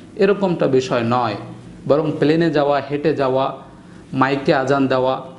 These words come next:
এগুলো ইবাদত নয়, বরং এগুলো উপকরণ। সওয়াবের আশায় আমরা যেগুলো করে থাকি, আল্লাহ রাসূল সাল্লাল্লাহু আলাইহি ওয়াসাল্লাম যেভাবে আমাদেরকে শিখিয়েছেন,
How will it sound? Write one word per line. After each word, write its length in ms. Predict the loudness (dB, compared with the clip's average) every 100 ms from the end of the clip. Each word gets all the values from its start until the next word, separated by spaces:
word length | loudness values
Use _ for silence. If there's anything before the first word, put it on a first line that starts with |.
| -20 -12 2
এগুলো 420 | 2 4 4 4
ইবাদত 520 | 2 2 2 2 0
নয়, 300 | -2 -2 0
বরং 320 | -2 0 2 2
এগুলো 340 | 2 2 0
উপকরণ। 640 | 0 0 0 0 0 0 -4 -12 -20 -20 -20 -20 -20 -16
সওয়াবের 560 | 0 2 2 0 0 0
আশায় 460 | -2 -2 -2 0
আমরা 240 | 0 0 0
যেগুলো 360 | 2 2 0
করে 260 | 0 0 0
থাকি, 380 | -2 -4 0 0
আল্লাহ 180 | 2
রাসূল 320 | 0 0 -2 -2
সাল্লাল্লাহু 600 | -2 -2 0 0 -2 -2
আলাইহি 200 | -2 -2
ওয়াসাল্লাম 540 | -4 -2 -2 0 -2
যেভাবে 360 | 0 0 0 -2
আমাদেরকে 440 | -2 -2 0 -2
শিখিয়েছেন, 680 | -2 -4 0 0 2 0